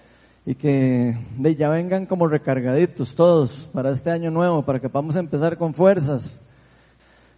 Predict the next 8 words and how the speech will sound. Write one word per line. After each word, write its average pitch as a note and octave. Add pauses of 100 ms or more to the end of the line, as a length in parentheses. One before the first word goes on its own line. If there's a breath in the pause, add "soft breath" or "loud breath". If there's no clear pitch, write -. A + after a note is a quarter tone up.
Yo D#3
sé G#3+
que A#3
para G3
muchos G3 (320)
este E3 (680)
año E3+
pasado, E3+